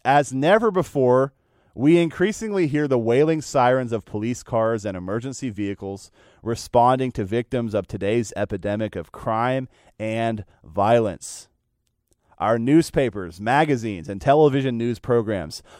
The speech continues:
are filled to overflowing with grisly photos of gunshot and knife-slashed, bloody bodies. What has happened to law and order in our society?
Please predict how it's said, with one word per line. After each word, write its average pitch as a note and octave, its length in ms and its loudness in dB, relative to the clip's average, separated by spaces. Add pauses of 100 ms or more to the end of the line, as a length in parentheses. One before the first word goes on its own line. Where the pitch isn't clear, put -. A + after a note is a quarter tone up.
(120)
are C#3+ 160 6
filled G#3 520 6
to F#3 160 0
overflowing D3 840 4 (340)
with B2+ 240 0
grisly D#3 500 0
photos A#2+ 540 2
of F2+ 180 -14
gunshot C#3+ 680 0 (240)
and B2 320 0
knife-slashed, D3 880 2 (180)
bloody C3+ 380 4
bodies. A2 720 0 (1600)
What D#3+ 340 6
has D3 280 2
happened C#3+ 640 2 (220)
to B2+ 200 0
law D3+ 400 8
and C#3 220 2
order C3 340 4
in G2+ 100 0
our A2 200 2
society? G2 760 -2